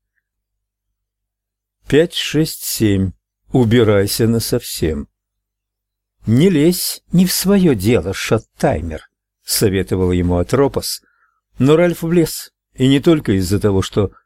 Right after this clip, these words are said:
лысоголовые врачи-коротышки называли К. Он вмешался, потому что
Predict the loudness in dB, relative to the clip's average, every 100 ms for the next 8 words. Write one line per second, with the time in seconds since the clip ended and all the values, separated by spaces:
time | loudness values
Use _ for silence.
0 | _ 2 2 2 2 4 4 4 4 2
1 | 4 2 0 -2 0 0 0 -2 -4 -4
2 | -6 _ _ -2 2 2 2 2 2 2
3 | -2 _ _ _ _ _ _ -2 -2 -2
4 | _ _ _ _ _ _ _ _ _ _
5 | _ _ _ 0 0 2 0 0 2 0
6 | 0 -4 -2 0 0 0 -2 0 -2 -2